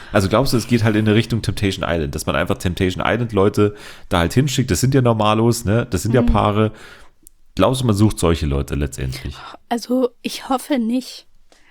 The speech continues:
Speaker 2: weil mein erster Gedanke ging eher so in Richtung Hot oder Schrott, so Leute.
Speaker 1: Aber das sind ja auch schon Promis.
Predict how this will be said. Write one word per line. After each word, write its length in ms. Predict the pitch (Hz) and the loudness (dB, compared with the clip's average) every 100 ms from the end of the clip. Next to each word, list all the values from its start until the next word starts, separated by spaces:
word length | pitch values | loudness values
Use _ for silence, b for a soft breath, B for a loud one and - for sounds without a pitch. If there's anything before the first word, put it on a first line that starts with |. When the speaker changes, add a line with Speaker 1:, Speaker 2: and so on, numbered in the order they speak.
| B B B B | B B B B
Speaker 2:
weil 160 | 226 | -2
mein 400 | 214 196 226 302 | -2 -2 2 2
erster 440 | 269 311 - - 285 | 2 0 -2 -4 -4
Gedanke 840 | 240 233 233 277 - 285 285 277 - - | -4 -4 -6 -6 -4 -2 -2 -4 -8 -4
ging 340 | 240 240 247 - | 0 0 0 -4
eher 400 | 214 233 254 247 | -6 -2 -2 -4
so 340 | 247 240 240 | -2 -2 -2
in 220 | 233 233 | -2 -2
Richtung 960 | 226 233 - - - 233 226 220 214 220 b b b b b b - - | -2 -4 -8 -12 -6 -4 -4 -6 -6 -10 b b b b b b -12 -4
Hot 220 | 262 - | -4 -4
oder 160 | 233 - | -6 -6
Schrott, 680 | - 247 247 294 - - _ | -8 -6 -4 -6 -10 -14 _
so 540 | - - 247 254 262 262 _ - | -20 -6 -2 0 -2 -6 _ -10
Leute. 560 | 262 269 277 311 339 330 _ _ _ _ - | -6 -4 -4 -2 -2 -6 _ _ _ _ -10
Speaker 1:
Aber 120 | 73 | -8
das 140 | 78 - | -6 -2
sind 100 | 87 | 0
ja 80 | |
auch 80 | 82 | 0
schon 140 | - 67 | -2 -4
Promis. 500 | 69 65 67 - | -4 -4 -6 -8